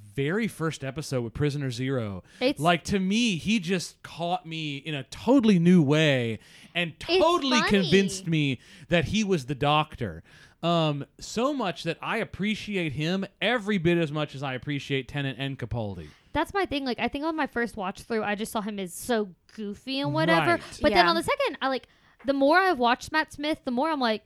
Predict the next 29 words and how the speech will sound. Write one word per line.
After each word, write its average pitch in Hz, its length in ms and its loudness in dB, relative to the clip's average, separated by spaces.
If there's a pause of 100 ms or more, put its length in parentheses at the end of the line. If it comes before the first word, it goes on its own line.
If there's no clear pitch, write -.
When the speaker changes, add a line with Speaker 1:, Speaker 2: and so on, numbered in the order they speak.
(240)
Speaker 2:
"You 254 220 2
are 392 260 4
a 233 60 4
much 214 420 -2 (140)
darker 202 440 -2
doctor 180 600 0
than 175 260 8
even 175 300 6
Speaker 1:
What, 202 200 8
like, 240 160 6
Speaker 2:
Ten." 202 480 0
Speaker 1:
I, 160 140 -2 (160)
I 175 80 2
think 180 320 -2
so. 165 460 2
Uh, 156 240 -4
'cause 190 220 -2
Tennant, 262 440 -4 (500)
because 202 520 -6 (160)
Ten 285 500 -4
was 180 160 -2
so 233 160 -4
much 196 300 -4
out 160 240 -2
there 139 180 0
with 127 160 -4
his 127 360 -2 (280)
Speaker 2:
Yeah. 147 60 0
Speaker 1:
anger. 151 400 -2